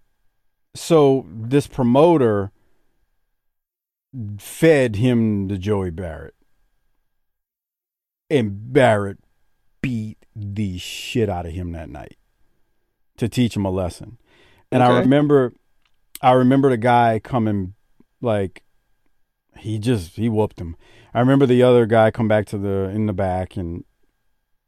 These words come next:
Speaker 1: and, uh, a couple of the other boys walked up to him like,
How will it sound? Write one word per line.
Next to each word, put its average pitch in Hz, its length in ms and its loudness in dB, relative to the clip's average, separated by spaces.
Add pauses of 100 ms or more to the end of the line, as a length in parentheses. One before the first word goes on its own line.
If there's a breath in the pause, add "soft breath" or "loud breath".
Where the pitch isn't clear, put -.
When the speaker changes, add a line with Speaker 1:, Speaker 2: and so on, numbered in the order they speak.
(800)
Speaker 1:
and, 107 300 -2
uh, 104 180 0
a 92 40 -4
couple 113 260 0
of 110 80 2
the 107 60 2
other 107 80 2
boys 98 340 -4
walked 95 280 -2
up 90 80 -10
to 107 80 -6
him 98 180 -2
like, 90 240 -6